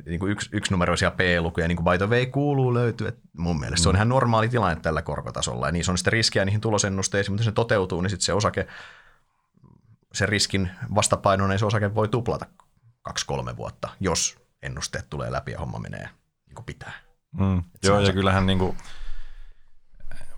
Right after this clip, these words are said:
Speaker 2: mielestäni aika herkullinen tilanne loppujen lopuksi osakepoimijalle.
Speaker 1: Mm-hmm.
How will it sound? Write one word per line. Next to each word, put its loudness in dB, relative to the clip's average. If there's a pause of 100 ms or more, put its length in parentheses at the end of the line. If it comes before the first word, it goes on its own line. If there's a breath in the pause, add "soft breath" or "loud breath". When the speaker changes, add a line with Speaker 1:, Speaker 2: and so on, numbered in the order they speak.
(120)
Speaker 2:
mielestäni 4 (160)
aika 4 (140)
herkullinen 4
tilanne 4
loppujen 4
lopuksi -2
osakepoimijalle. 2
Speaker 1:
Mm-hmm. 0